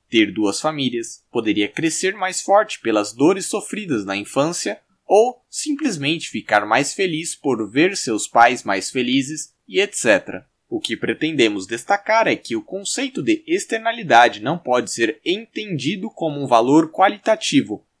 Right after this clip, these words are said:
mas como uma consequência para os terceiros não envolvidos. As externalidades podem ser divididas em externalidade de consumo, externalidade de produção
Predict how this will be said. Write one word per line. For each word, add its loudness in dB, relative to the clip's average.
mas 6
como -6
uma 0
consequência -4
para 2
os -4
terceiros 0
não 0
envolvidos. -4
As 2
externalidades 2
podem -4
ser -2
divididas -6
em -10
externalidade 2
de -6
consumo, -8
externalidade 0
de -4
produção -2